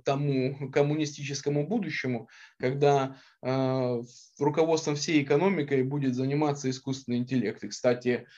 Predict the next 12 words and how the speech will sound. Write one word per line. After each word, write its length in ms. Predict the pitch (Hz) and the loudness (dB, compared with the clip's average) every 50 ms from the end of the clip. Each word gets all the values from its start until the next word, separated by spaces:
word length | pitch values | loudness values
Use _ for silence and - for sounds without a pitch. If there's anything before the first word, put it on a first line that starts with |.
| - - _ - | -20 -20 _ -10
э, 360 | - 117 117 117 117 113 107 - | -6 -4 -2 -2 -2 -4 -4 -2
один 340 | 120 131 131 131 143 135 127 | -2 -2 -2 0 0 0 0
из, 340 | 127 123 - - - - - | 0 0 -4 -6 -6 -8 -6
э, 300 | 117 120 117 113 113 110 | -4 -4 -4 -4 -4 -8
самых 380 | - - 135 131 123 117 - 143 | -6 -4 -2 -2 -2 -2 -2 0
уважаемых 680 | 139 143 156 151 143 151 151 135 123 120 117 123 - | 2 2 2 2 4 2 2 2 2 -2 -4 -6 -8
в 60 | 123 | -6
России 400 | 120 127 127 - - 131 123 120 | -6 -6 -6 -8 -8 -4 -4 -4
интеллектуалов, 880 | 123 123 127 127 123 127 - 139 139 170 196 208 190 165 151 147 - - | -4 -4 -6 -6 -6 -4 -2 2 4 4 4 4 4 2 0 -2 -8 -6
э, 60 | 135 | -4
Анатолий 680 | 131 131 135 131 127 131 135 135 131 135 143 127 127 | -2 0 0 0 0 0 -2 -2 0 0 2 2 4
Вассерман, 680 | 127 123 131 127 - 143 143 147 165 175 185 190 196 | 2 2 2 0 0 2 2 4 4 4 2 2 -2